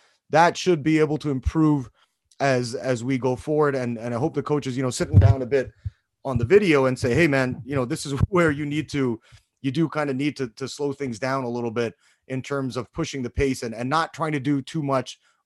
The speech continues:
on your own." And I think the Sixers are going to have to look at that, especially with Ben's absence, and doesn't look like anything else is coming through the door anytime soon i-, in terms of making a trade for a Damian Lillard, Lillard or Bradley Beal. So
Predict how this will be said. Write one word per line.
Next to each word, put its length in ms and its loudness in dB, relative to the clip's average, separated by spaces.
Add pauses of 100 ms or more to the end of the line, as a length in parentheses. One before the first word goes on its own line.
on 200 0
your 160 -2
own." 140 -6 (540)
And 120 -2
I 60 0
think 140 -4
the 80 -2
Sixers 360 -4
are 220 2
going 160 0
to 80 -2
have 200 -2
to 80 -6
look 200 -2
at 80 -4
that, 160 0
especially 400 -4
with 140 0
Ben's 280 -2
absence, 520 -4 (380)
and 140 -2
doesn't 260 0
look 140 -2
like 200 2
anything 400 -2
else 260 -2
is 80 -10
coming 260 -2
through 160 -6
the 60 -2
door 420 0 (420)
anytime 480 -2
soon 440 -4 (560)
i-, 40 -4
in 260 -2
terms 240 -4
of 80 -4
making 260 -4
a 60 -4
trade 320 -4
for 140 -4
a 40 -4
Damian 340 -4
Lillard, 380 -4
Lillard 380 0
or 140 0
Bradley 400 -2
Beal. 400 -2 (360)
So 340 0